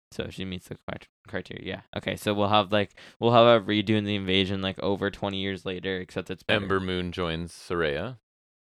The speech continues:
Speaker 1: Right. Oh, she, yeah, Athena. That's perfect, actually. I
Speaker 2: Yeah,
Speaker 1: forgot
Speaker 2: sorry,
Speaker 1: about that.
Speaker 2: Athena.
Speaker 1: And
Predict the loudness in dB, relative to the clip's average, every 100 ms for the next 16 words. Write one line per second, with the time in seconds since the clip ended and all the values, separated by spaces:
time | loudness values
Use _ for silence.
0 | _ _ -2 0 0 -4 -10 -8 -6 -6
1 | -8 -12 -12 -16 -10 -6 -4 -4 -6 -10
2 | -8 -6 -4 -4 -6 -10 -10 -10 -8 -10
3 | -10 -12 -4 0 0 0 -4 -4 -4 -6
4 | -10 -14 _ _ _ _ -8 -8 -8